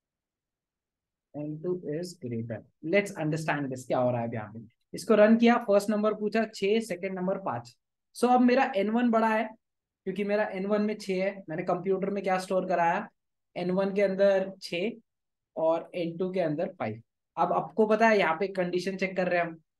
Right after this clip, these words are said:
छह पांच से बड़ा है, so ये print करेगा, देखना। But हमें ऐसा नहीं चाहिए, हमें क्या चाहिए, एन वन में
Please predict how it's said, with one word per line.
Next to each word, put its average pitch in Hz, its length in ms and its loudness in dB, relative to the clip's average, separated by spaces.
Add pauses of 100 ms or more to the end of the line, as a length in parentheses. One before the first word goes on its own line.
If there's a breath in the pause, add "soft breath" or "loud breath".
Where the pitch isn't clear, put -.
(280)
छह 202 300 4
पांच 180 260 0
से 208 120 0
बड़ा 190 260 4
है, 185 200 -2 (880)
so 202 300 6
ये 170 280 0
print 165 240 -2
करेगा, 131 320 -2
देखना। 156 360 -6 (1900)
But 233 140 8
हमें 262 180 8
ऐसा 247 260 6
नहीं 254 200 4
चाहिए, 156 360 -4
हमें 214 180 2
क्या 247 140 4
चाहिए, 247 260 2
एन 202 340 0
वन 247 140 2
में 247 320 0